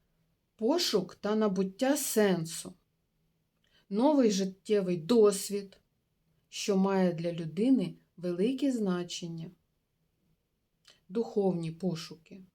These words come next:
Тут чоловіча енергія, чоловіча інтуїція, е, сила та страх,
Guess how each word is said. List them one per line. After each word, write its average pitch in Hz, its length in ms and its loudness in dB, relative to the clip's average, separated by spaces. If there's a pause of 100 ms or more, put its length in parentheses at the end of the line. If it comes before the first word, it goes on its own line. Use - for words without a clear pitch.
(1200)
Тут 277 280 -4 (120)
чоловіча 185 600 -2
енергія, 190 800 -2 (400)
чоловіча 190 640 0
інтуїція, 175 1300 -6 (1300)
е, 185 160 0
сила 180 560 0
та 160 220 -8
страх, 185 760 -6